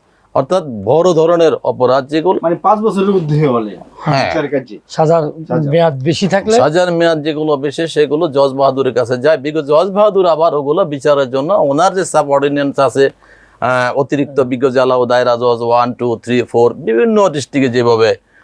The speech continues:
Speaker 1: আবার কিছু কিছু মামলা আছে যেগুলো আপনার এই, উম, সহকারী দায়রা জজ আদালতও প্রেরণ করে।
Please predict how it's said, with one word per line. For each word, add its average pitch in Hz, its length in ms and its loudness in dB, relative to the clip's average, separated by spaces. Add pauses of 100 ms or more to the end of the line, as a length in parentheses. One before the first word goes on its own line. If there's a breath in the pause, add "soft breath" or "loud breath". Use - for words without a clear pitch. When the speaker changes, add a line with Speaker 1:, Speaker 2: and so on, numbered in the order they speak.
(140 soft breath)
Speaker 1:
আবার 160 380 0
কিছু 185 420 -6
কিছু 185 240 0
মামলা 160 360 0
আছে 147 220 -2
যেগুলো 143 420 -2
আপনার 131 520 0 (460)
এই, 120 240 2
উম, 110 420 -2
সহকারী 147 500 2
দায়রা 135 260 2
জজ 123 200 0
আদালতও 120 440 0
প্রেরণ 120 380 0
করে। 95 220 -4